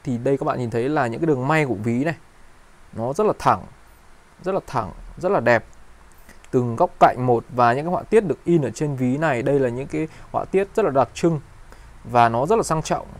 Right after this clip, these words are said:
Đây là một cái màu mà có vẻ là rất là hot năm nay, khi mà chúng tôi đã,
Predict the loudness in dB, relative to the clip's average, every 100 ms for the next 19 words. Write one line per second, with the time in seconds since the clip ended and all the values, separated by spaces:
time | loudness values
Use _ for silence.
0 | -8 0 0 0 4 6 6 4 0 0
1 | -2 0 -2 0 0 2 0 0 0 0
2 | 0 -6 -10 -6 -4 -4 -6 -2 -2 -2
3 | -4